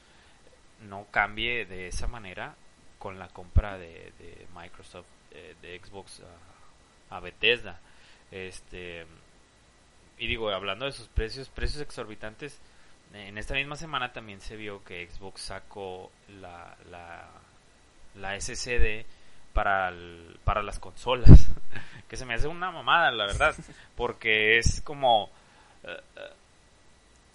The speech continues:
Speaker 1: eh, la S S D, o sea, para poder expandir la memoria, es de doscientos quince dólares, sí, de, de un tera, es de doscientos quince dólares.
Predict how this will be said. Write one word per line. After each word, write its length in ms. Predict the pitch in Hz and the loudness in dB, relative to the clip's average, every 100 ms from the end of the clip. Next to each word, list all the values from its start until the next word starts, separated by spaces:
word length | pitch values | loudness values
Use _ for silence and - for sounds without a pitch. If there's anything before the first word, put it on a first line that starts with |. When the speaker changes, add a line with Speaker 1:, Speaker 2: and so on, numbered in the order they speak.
| _ - - - | _ -20 -20 -8
Speaker 1:
eh, 60 | |
la 240 | 120 117 131 | 2 2 4
S 280 | 160 - 190 | 0 -2 -4
S 300 | 180 202 180 | -4 -6 -4
D, 260 | 131 107 - - - - 95 | -6 -8 -12 -14 -14 -18 -18
o 40 | |
sea, 180 | 101 95 | -14 -12
para 200 | - 101 | -8 -10
poder 260 | - 104 107 | -8 -6 -4
expandir 500 | 127 - 120 110 110 | -2 2 2 2 -8
la 120 | 127 | -8
memoria, 480 | 120 101 104 101 92 - - - - | -10 -16 -12 -12 -12 -18 -20 -20 -20
es 140 | 98 95 | -16 -12
de 80 | |
doscientos 560 | 113 107 104 92 104 98 | -10 -12 -14 -18 -20 -20
quince 300 | 92 85 101 | -18 -14 -14
dólares, 560 | 95 104 101 - - - - - - - - | -12 -12 -12 -14 -16 -14 -12 -14 -14 -18 -18
sí, 180 | 90 90 - - - - - | -20 -20 -20 -20 -20 -20 -20
de, 220 | 92 92 | -18 -16
de 140 | 95 104 | -12 -12
un 160 | 117 | -12
tera, 340 | 117 110 90 - - - - | -8 -8 -8 -12 -16 -20 -20
es 100 | 98 | -10
de 60 | 110 | -8
doscientos 440 | 110 110 104 123 | -6 -10 -14 -16
quince 300 | - 110 - | -14 -14 -8
dólares. 380 | 110 98 85 - | -8 -8 -10 -14